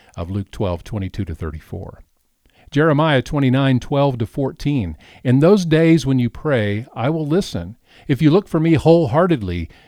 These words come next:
you will find me. I will be found by you," says the Lord. "I will end your captivity and restore your fortunes. I will gather you out of the nations where I sent you and will bring you home again to your own land." And our memory verse this week, First Thessalonians four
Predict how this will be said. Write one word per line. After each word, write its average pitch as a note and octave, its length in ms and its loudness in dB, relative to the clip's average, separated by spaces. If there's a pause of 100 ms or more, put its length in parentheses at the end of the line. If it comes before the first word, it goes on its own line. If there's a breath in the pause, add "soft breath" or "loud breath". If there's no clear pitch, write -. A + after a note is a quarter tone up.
(100)
you C3+ 120 4
will G3+ 120 4
find F#3 360 0
me. F#2+ 300 -12 (180)
I C3+ 100 0
will F#3 120 4
be E3 140 2
found E3 400 2
by A2+ 100 0
you," G#2+ 220 2
says A2+ 260 -4
the A2 80 -6
Lord. A#2 320 -2 (320 loud breath)
"I C3+ 80 0
will C#3+ 180 0
end F#3+ 200 2
your A3 100 0
captivity C#3 640 0
and C#3 120 2
restore E3 460 0
your D#3 140 0
fortunes. G2+ 760 -4
I B2+ 80 -2
will B2 140 2
gather C#3 400 0
you E3+ 220 2
out C#3+ 180 -2
of D3 80 -2
the B2 80 -2
nations A#2+ 540 -2
where A2+ 180 -4
I G2 60 -2
sent G#3 340 -6
you A2 380 -2 (400 soft breath)
and G2+ 100 -6
will F#2 80 -4
bring B2 240 2
you D#3 160 4
home F#3+ 300 2
again E2+ 400 -4
to - 120 -10
your F#2 200 -6
own C3+ 240 0
land." A2 540 -6 (760 soft breath)
And C#3+ 100 -2
our C#3 60 0
memory D3+ 280 2
verse C#3 280 -2
this C#3 240 -4
week, D#3 200 -2
First - 280 -4
Thessalonians B2+ 680 0
four D3 460 -2